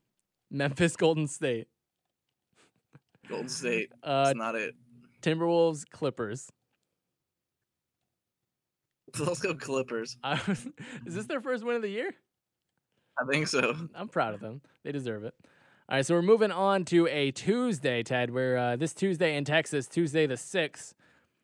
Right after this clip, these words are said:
Speaker 1: uh, October, s-, uh, November sixth, excuse me. Um, I like this format that we're doing. It's kind of like that scene from Friends where Phoebe,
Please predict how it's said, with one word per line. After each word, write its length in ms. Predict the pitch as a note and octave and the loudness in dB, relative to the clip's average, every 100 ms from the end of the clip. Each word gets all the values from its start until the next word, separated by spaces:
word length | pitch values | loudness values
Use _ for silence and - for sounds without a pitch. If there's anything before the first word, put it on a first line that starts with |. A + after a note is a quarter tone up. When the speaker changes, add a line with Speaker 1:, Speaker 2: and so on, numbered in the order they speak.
| _ - | _ -16
Speaker 1:
uh, 460 | A#2+ A#2 A#2 A#2 A2+ E3 | -8 -6 -6 -6 -8 -10
October, 380 | F3 G3 G#3 | -8 -4 -4
s-, 140 | A#2+ - D#3+ | -6 -8 -2
uh, 160 | C#3 | -2
November 380 | C3+ C#3+ A#3+ F3 | 0 -2 -2 -4
sixth, 280 | - G#2 - | -8 -16 -18
excuse 320 | - - F#3+ | -20 -14 -14
me. 160 | G#2+ A2+ _ _ _ _ _ _ _ _ _ _ _ _ - _ _ _ | -14 -20 _ _ _ _ _ _ _ _ _ _ _ _ -20 _ _ _
Um, 380 | A#2 A#2+ A#2+ A#2+ - | -4 -2 -2 -4 -2
I 80 | D#3 | 0
like 220 | B3 - | 0 0
this 340 | E3 E3 - - _ _ _ _ _ | -2 -4 -6 -20 _ _ _ _ _
format 400 | - E3 C#3 B2 | 0 0 0 -4
that 140 | C3 B2+ | -8 -10
we're 120 | C3+ | -6
doing. 360 | C3 A#2 A2 A2 _ _ _ - | -4 -4 -6 -10 _ _ _ -12
It's 160 | D3 | -6
kind 180 | F#3 G#3+ | -2 -2
of 80 | G3+ | -2
like 180 | G3 - | -4 0
that 180 | D3+ | -2
scene 280 | - D#3 D#3+ | -2 -6 -4
from 220 | C#3+ B2 | -6 -10
Friends 440 | A2+ C3 C#3 D#3 C3 | -6 -4 0 0 0
where 140 | B2 | 0
Phoebe, 540 | A2+ D3+ C#3 C3 C3 | 0 0 2 2 0